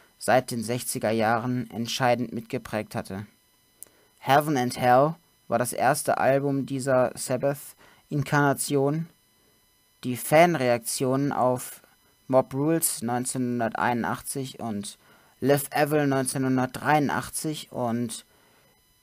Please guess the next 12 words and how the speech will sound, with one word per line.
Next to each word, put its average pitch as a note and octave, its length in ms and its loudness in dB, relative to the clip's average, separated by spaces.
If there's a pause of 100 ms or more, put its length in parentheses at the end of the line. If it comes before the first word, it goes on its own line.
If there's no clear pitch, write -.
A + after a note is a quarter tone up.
Dehumanizer C#3+ 1000 2
neunzehnhundertzweiundneunzig B2+ 1300 0
bewiesen, C3+ 600 -4
dass A#2+ 240 -2
Dio D#3+ 380 0
und B2+ 380 -4
seine A#2 380 -2
Formation C3 540 -2
als A#2 180 -4
Black B2+ 240 -6
Sabbath, C3+ 360 -2 (680)
ja, B2 240 8